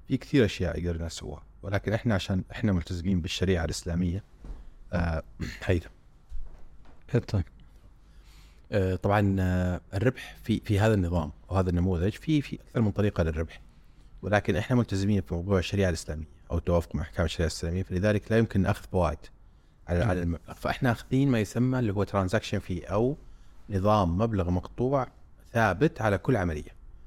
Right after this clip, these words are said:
Speaker 2: على كل عملية.
Speaker 1: يضاف ولا ينتقص. يعني أنت لما تيجي تطلب ألف ريال، تمام؟ أنا حاعطي عليك عشرين ريال، ثلاثين ريال، أربعين ريال، مبلغ مقطوع ثابت بسيط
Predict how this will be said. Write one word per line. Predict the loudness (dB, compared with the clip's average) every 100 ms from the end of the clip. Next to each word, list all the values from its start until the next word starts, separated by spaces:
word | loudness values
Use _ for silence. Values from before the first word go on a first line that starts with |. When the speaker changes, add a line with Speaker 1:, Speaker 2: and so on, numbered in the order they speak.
| -2
Speaker 2:
على | 2 2
كل | 2 0
عملية. | 2 0 -2
Speaker 1:
يضاف | 0 2 2 0 -4 -2
ولا | 2 4 4
ينتقص. | 4 4 2 0 0 -2 -4 -8 -4
يعني | -2 -2 0
أنت | 0 0
لما | -2
تيجي | -2
تطلب | -4 -2 -4 -2
ألف | -2 0
ريال، | 0 -2 -12 -20 -20 -20 -20 -20 -14
تمام؟ | -4 0 0 0
أنا | 0 2
حاعطي | 2 0 0
عليك | 2 2 0 -4 -8
عشرين | -4 0 0
ريال، | 2 0
ثلاثين | -2 -2 0
ريال، | 2
أربعين | 0 0 0
ريال، | 2 0 0
مبلغ | -2 -2 -2
مقطوع | -4 -2 0 0 -4 -20 -20 -4
ثابت | 2 2 2 -2 -2
بسيط | -4 -2 0 0 -2